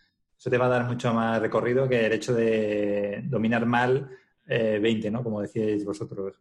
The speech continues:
Y al final es que tampoco hace falta tanto. Es que muchas veces también nos complicamos y,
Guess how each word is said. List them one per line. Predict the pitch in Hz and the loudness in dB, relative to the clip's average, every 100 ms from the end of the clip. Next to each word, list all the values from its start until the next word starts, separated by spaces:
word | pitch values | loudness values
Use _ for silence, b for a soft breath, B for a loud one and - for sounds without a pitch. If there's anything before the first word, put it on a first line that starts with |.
| _ _ _ _ | _ _ _ _
Y | |
al | 104 | -2
final | 117 123 | 0 0
es | 127 | 0
que | 127 | -2
tampoco | 113 123 120 | 0 0 0
hace | 113 | -2
falta | 117 98 104 101 | -4 -2 -2 -2
tanto. | 110 120 | -2 -4
Es | 104 104 | -4 -8
que | - 113 | -6 -2
muchas | 110 107 117 | -2 -2 -2
veces | 113 113 113 110 104 | -4 -2 -2 -2 -4
también | 117 107 110 | -8 -4 -4
nos | 110 | -4
complicamos | 113 101 104 113 120 - | -6 -6 -2 -2 -2 -2
y, | 107 101 | -2 -2